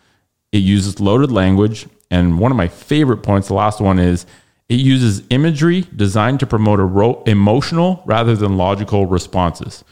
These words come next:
So they n-, basically they've taken principles of psychology of how to hack humans and applied it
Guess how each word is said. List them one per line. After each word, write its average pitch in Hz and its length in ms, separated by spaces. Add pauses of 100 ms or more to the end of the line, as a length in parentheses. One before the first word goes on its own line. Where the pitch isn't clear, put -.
So 131 160
they 139 220
n-, 156 200 (200)
basically 175 420
they've 117 380 (720)
taken 156 360
principles 139 520
of 98 120
psychology 98 580
of 80 80
how 101 140
to 95 60
hack 95 320
humans 110 480 (260)
and 104 160
applied 135 500
it 92 240